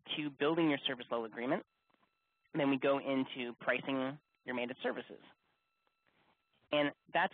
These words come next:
where the foundation of the S L A creation workbook really provides us steps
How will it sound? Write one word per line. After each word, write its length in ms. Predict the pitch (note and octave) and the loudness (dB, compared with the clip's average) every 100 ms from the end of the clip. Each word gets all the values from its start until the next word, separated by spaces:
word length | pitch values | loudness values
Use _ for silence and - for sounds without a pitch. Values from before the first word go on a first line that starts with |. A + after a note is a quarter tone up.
| - | 2
where 160 | F#3 | 2
the 100 | D3+ | 2
foundation 680 | C#3 C3+ C#3 C3+ C3 D3 C#3 C3+ - | 2 2 4 2 0 0 0 -2 -4
of 440 | B2+ B2+ B2+ A#2+ - - _ _ _ _ - | 0 2 2 0 -10 -20 _ _ _ _ -12
the 160 | C3+ C3 | -8 -4
S 120 | - - | -4 -2
L 80 | C3 | -4
A 60 | |
creation 460 | B2+ - C#3 C#3 C3 | -4 -2 -2 -2 -2
workbook 320 | C3 - A#2+ - _ _ _ _ _ _ _ _ _ _ _ - _ | -2 -4 -6 -8 _ _ _ _ _ _ _ _ _ _ _ -20 _
really 180 | D#3+ E3 | 2 2
provides 500 | D3 D#3+ C3+ C3 C3 | 2 0 4 4 4
us 220 | C3+ B2+ A#2 - - _ _ - | 2 2 0 -12 -20 _ _ -8
steps 240 | - C3 | 0 0